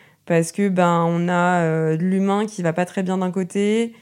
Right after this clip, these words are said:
un binôme humain-chien qui va jamais se comporter de la même façon de l'autre. Du coup, moi, mon but, c'était, euh, d'étudier, euh, la médiation animale et la réalité de ce que c'est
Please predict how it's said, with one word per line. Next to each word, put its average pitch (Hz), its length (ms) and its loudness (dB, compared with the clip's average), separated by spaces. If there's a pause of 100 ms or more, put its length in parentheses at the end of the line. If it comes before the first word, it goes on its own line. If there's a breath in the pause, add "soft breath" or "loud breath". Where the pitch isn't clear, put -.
(160 loud breath)
un 175 140 2
binôme 208 420 2
humain-chien 208 720 -2
qui 208 160 -8
va 170 160 2
jamais 175 220 0
se 190 80 -12
comporter 175 320 -4
de 185 40 -4
la 175 80 0
même 170 140 0
façon 170 300 -2
de 175 40 0
l'autre. 180 420 -2 (360 soft breath)
Du - 80 -20
coup, 220 100 0
moi, 226 140 2
mon 175 140 2
but, 180 240 -4
c'était, 196 500 0
euh, 160 280 2
d'étudier, 180 720 -2
euh, 170 220 0
la 165 100 2
médiation 175 320 0
animale 170 400 0
et 170 60 -2
la 147 140 -2
réalité 180 440 -2
de 175 100 -4
ce 165 60 -12
que 156 120 -10
c'est 175 320 -6